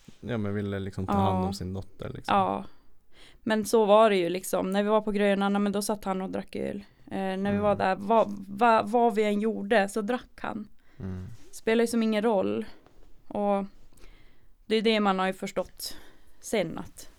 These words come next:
Speaker 2: vad fasen, det var ju inte för min skull.
Speaker 1: När,
Speaker 2: Det där
Speaker 1: när
Speaker 2: beroendet tog ju liksom över allt.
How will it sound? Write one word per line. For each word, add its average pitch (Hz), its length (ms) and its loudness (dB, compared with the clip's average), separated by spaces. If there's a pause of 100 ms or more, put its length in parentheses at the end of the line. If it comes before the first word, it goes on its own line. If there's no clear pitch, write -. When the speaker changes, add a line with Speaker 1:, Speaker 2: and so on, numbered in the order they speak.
(300)
Speaker 2:
vad - 120 -18
fasen, 214 340 -4
det 226 80 2
var 240 100 2
ju 240 40 0
inte 233 160 -6
för 220 120 -6
min 226 240 0
skull. - 300 -12 (760)
Speaker 1:
När, 113 280 0
Speaker 2:
Det 214 60 2
där 220 80 6
Speaker 1:
när 240 120 8
Speaker 2:
beroendet 233 600 6
tog 208 280 -4
ju 202 80 0
liksom 208 380 -2
över 196 640 -2
allt. - 600 -6